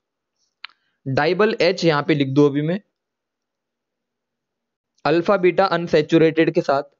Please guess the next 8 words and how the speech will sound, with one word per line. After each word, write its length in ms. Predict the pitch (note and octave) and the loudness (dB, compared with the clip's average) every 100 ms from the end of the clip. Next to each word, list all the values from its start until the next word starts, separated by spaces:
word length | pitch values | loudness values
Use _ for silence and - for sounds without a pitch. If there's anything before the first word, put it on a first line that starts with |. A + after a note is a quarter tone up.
| _ _ _ _ | _ _ _ _
डाइबल 500 | C3+ C3 D#3 F#3 G#3 D#3 | -4 -2 0 0 0 4
एच 300 | D#3+ F#3 - | 4 2 0
की 140 | G#3+ | 0
रिएक्शन 480 | F#3+ F3 F#3 - G3+ | 4 4 2 0 0
भी 80 | G#3 | 0
सेम 240 | G3 G#3 F#3 | 2 0 0
होती 320 | C#3 C#3+ C#3 | -2 2 2
है 140 | D#3+ | 2